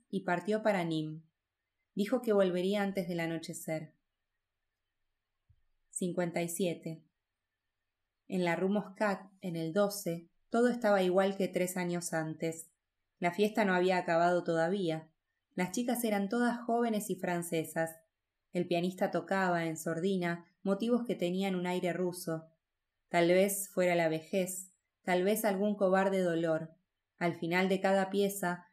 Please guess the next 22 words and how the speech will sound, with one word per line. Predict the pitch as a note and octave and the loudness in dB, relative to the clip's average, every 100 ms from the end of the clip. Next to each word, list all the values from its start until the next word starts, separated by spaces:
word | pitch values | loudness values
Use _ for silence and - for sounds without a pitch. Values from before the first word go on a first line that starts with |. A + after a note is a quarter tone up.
| - | -4
no | G#3 | -2
se | G#3 G#3+ | 0 2
pasaba | G3 G#3 G3 F#3 | 0 2 2 2
ya | F3 F3+ | 0 0
la | F3 | 2
mano | F3 F3+ F3+ | 2 0 2
derecha | E3+ E3+ F3 F#3 F#3 | 2 0 0 -2 -2
por | E3+ | 0
los | E3+ | -2
cabellos, | E3+ E3+ F3 F#3+ - G3+ - - _ _ | -2 0 2 0 -2 -4 -6 -14 _ _
ni | F#3 F#3+ | 2 4
murmuraba | F#3 F#3 F#3 F#3 G3+ G#3 G3 F3 | 4 2 2 4 6 6 4 2
en | E3 | 0
voz | F3 F3 | -2 0
baja, | F3+ F3+ - F3 D#3+ - _ _ - | 0 -2 -2 -2 -2 -8 _ _ -8
"Voilà". | E3+ E3+ E3 D#3+ D#3+ _ _ _ _ _ _ _ | 0 2 2 0 -4 _ _ _ _ _ _ _
Permanecía | F#3+ F#3 F#3+ F#3+ A#3 A3 | 0 0 0 -2 -2 0
mudo, | A3+ G#3 E3+ E3+ E3+ _ _ - | 0 2 2 -2 -8 _ _ -2
mirándose | F3+ G3 G3+ G3 F3+ | 0 2 2 0 0
desconcertado | E3+ E3+ E3+ E3 E3+ E3 F#3 F3+ | -2 -2 -4 -2 -4 -2 0 0
las | E3+ E3 | 0 -2
manos. | E3+ E3 D#3+ E3 - - | -2 -2 -2 -6 -10 -16